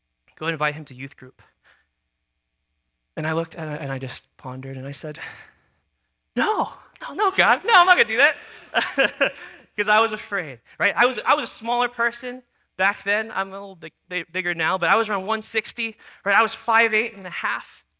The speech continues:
That half does count. Um, I was a stranger. I, I didn't know him at all. I'd only heard his name in passing, with a name like Tiger, you know, you, you definitely hear about those type of things. And, uh, I was, even though I'm very extroverted, I, I'm not,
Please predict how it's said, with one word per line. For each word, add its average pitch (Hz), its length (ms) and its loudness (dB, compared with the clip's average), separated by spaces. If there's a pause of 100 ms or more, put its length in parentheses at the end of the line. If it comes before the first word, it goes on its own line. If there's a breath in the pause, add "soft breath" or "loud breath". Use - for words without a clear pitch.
(180)
That 160 100 -10
half 185 280 -2
does 196 200 -2
count. 202 280 0 (600 soft breath)
Um, 170 260 2
I 170 100 6
was 214 120 2
a 196 40 -10
stranger. 220 720 -4 (300 loud breath)
I, 185 340 4 (520 loud breath)
I 160 40 -8
didn't 233 140 -4
know 214 120 -2
him 214 80 -4
at 175 100 0
all. 190 100 4
I'd 175 120 4
only 220 180 -4
heard 208 240 -8
his 196 120 -14
name 175 180 -8
in 147 100 -10
passing, 190 600 -2 (480)
with 143 60 -16
a 139 40 -12
name 151 160 -8
like 135 140 -10
Tiger, 135 340 -10
you 127 120 -14
know, 120 100 -14
you, 131 140 -20 (140)
you 180 100 -18
definitely 131 220 -16
hear 143 100 -6
about 127 200 -6
those 127 140 -14
type 127 180 -4
of - 60 -16
things. 139 320 -6 (420 loud breath)
And, 165 340 4
uh, 160 120 4
I 175 80 6
was, 220 220 2 (240)
even 262 160 -6
though 262 80 2
I'm 233 80 0
very 220 120 4
extroverted, 269 580 -4 (300 loud breath)
I, 185 240 2
I'm 202 200 2
not, 233 260 4